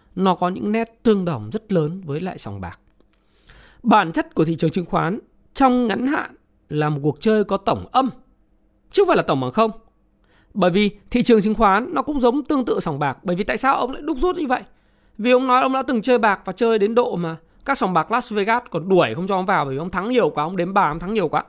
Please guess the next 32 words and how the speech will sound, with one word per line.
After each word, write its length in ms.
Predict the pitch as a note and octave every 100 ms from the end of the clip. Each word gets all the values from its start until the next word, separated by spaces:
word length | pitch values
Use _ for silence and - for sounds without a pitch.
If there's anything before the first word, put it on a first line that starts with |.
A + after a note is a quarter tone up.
| _
Thì 160 | - F#3+
cái 180 | C4+ C4
cách 380 | E4 E4 -
mà 420 | B3 G3+ F3 E3 E3
tôi 100 | A3
chia 160 | A#3 A3+
sẻ, 380 | A3+ C#3 G#2+ B2
cái 100 | G3
cách 280 | C#4 D4 G3
mà 60 |
chúng 120 | E3
ta 80 | G3
phân 220 | F#3+ G#3+
bổ 200 | F#3+ C#3 G#2
tiền 220 | E3 D3+
như 80 | F3+
sau. 260 | G#3 A#3+ - _ _ _ _
Đây 160 | A#3 B3
là 100 | G#3
cái 120 | A3
công 180 | B3+ A#3
thức 200 | C#4+ -
Kelly, 420 | A#3+ G#3+ A#3+ G#3+ F3+
hay 160 | - A3+
còn 120 | G3
gọi 160 | E3 D#3
là 60 |
cái 140 | C#3+ G3+
công 160 | A3
thức 160 | G#3 C#4
vận 180 | - D3
may, 260 | G3+ G3+